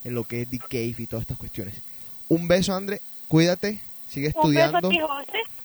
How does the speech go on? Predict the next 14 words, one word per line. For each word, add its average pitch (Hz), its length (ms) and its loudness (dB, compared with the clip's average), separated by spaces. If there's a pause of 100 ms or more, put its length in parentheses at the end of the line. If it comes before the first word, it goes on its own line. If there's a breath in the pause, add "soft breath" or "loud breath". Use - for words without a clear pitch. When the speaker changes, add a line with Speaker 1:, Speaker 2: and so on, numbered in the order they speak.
(160)
Speaker 2:
Un 269 140 -8
beso 285 200 2
a 320 60 0
todos 381 480 2
y 311 200 -2 (680 loud breath)
espero 285 420 4 (380)
ver 311 240 2
muchos 330 320 -4
emails 302 360 0
diciendo 269 360 -6
que 294 100 -2
van 247 140 6
a 254 60 2
contribuir. 226 760 -8